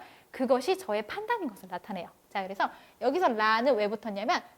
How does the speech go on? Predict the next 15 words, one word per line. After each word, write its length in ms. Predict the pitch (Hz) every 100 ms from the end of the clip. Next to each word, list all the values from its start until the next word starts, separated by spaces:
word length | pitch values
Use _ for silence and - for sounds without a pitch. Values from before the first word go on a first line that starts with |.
| 220 196
조이 320 | 214 202 339
잘한다라는 1040 | - 208 233 349 392 330 262 254 427 330 202
이 260 | 214 220
내용이 400 | 190 185 190 269
나의 280 | 240 190 240
판단인 480 | - 415 415 453 381
것을 220 | 240 330
나타내기 640 | 262 - 247 233 208 214 185
위해서 360 | 180 175 311
들어갔다라고 480 | - 262 240 196 180
보시면 240 | 196 - 185
됩니다. 280 | 175 170 - _ _ -
그거면 400 | - 285 427 440
잘하는 340 | 349 214 277 320
거지. 480 | 320 - 320 254